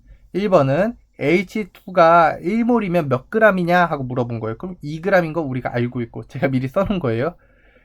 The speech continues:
이거의 의미는 에이치 투는 엔에이 개만큼 있다는 걸 의미하죠. 왜? 에이치 투가 일 몰 있으니까 여기서 이렇게 바로 넘어가는 거 되잖아요. 자, 여-, 일 몰 있으면 영 도 C 일 기압에서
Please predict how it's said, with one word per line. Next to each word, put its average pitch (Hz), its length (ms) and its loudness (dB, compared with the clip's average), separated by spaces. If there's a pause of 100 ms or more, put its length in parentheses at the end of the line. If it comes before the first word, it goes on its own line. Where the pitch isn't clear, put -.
(180)
이거의 175 380 2
의미는 143 540 0
에이치 170 560 -2
투는 190 560 -4 (100)
엔에이 175 500 -2
개만큼 147 760 -2
있다는 151 380 -4
걸 135 100 -4
의미하죠. 120 480 -6
왜? 135 180 -4
에이치 180 300 -6
투가 175 180 -6
일 233 140 0
몰 262 160 0
있으니까 123 580 -12 (160)
여기서 143 220 -8
이렇게 135 240 -8
바로 131 240 -6
넘어가는 131 400 -4
거 - 100 -18
되잖아요. 120 480 -8 (680)
자, - 120 -12 (480)
여-, 123 140 -2 (340)
일 214 180 2
몰 247 200 6
있으면 147 600 0
영 143 280 0
도 196 100 -4
C 180 320 -6
일 202 340 -6
기압에서 190 800 2